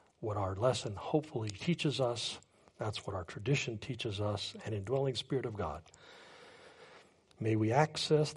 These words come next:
the divine light that is deep within us. And we say those words all the time. We pray those words all the time, but may they be for us, not just words,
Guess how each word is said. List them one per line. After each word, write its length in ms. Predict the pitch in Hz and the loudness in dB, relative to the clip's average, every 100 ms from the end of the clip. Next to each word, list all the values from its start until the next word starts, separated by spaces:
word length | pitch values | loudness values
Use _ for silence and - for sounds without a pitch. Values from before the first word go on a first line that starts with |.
| - | -4
the 100 | 117 | -2
divine 480 | 104 104 127 135 117 | 0 0 2 0 0
light 320 | 120 127 123 | 0 0 -2
that 80 | 117 | -4
is 160 | 110 | -4
deep 260 | 98 113 - | -2 -4 -2
within 240 | 110 92 | -2 -2
us. 500 | - - - - - - - - - - - - - - - _ _ - - | -6 -8 -8 -8 -10 -14 -18 -20 -20 -20 -20 -20 -20 -20 -20 _ _ -16 -10
And 120 | 104 | -6
we 60 | 101 | -4
say 280 | - 139 | 2 2
those 260 | 127 123 107 | 4 2 2
words 300 | 110 107 101 | 2 2 0
all 220 | - 120 | -2 0
the 80 | 117 | -2
time. 340 | 113 - 92 | -2 -6 -6
We 140 | 101 123 | -4 -4
pray 240 | - 165 | 2 4
those 280 | 160 156 147 | 6 4 4
words 280 | 131 127 117 | 2 0 0
all 200 | 117 117 | 0 0
the 80 | 110 | -2
time, 300 | - 87 90 | -4 -6 -6
but 140 | 101 | -2
may 140 | 143 156 | 0 6
they 180 | 151 | 6
be 220 | 147 131 139 | 6 4 2
for 340 | - 117 98 | 2 -2 0
us, 240 | 92 - | -2 -4
not 220 | 165 - 175 - | -2 -4 -4 -6
just 380 | 127 127 - | -4 -4 -4
words, 440 | - 92 85 87 | -6 -4 -6 -10